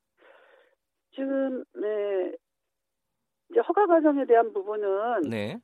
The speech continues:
Speaker 1: 식약처가 이제 허가 관리를 철저하게 해야 되는 그런, 어, 자구 노력을 해야 될 것 같고요.
Speaker 2: 네.
Speaker 1: 다만 이제 이런 사태가 벌어졌을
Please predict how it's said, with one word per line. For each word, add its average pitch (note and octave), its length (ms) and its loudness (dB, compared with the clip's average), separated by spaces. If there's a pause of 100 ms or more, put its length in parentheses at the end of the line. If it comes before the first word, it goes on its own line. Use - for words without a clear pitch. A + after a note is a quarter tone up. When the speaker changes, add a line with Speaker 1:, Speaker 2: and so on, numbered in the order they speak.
Speaker 1:
식약처가 A3+ 760 2
이제 G#3+ 120 -2
허가 D4+ 180 0
관리를 A3+ 300 0
철저하게 A3 880 2
해야 C#4 160 2
되는 G3+ 320 -4
그런, G3 340 -2 (480)
어, F3+ 280 2
자구 G#3 200 -4
노력을 G#3+ 360 2
해야 D#4 140 6
될 E3 160 0
것 F#3 160 -2
같고요. G3+ 640 0
Speaker 2:
네. G#2 280 -8 (420)
Speaker 1:
다만 A#3 360 0
이제 A3 260 4
이런 A3 260 2
사태가 A3+ 760 2 (160)
벌어졌을 G3 560 -2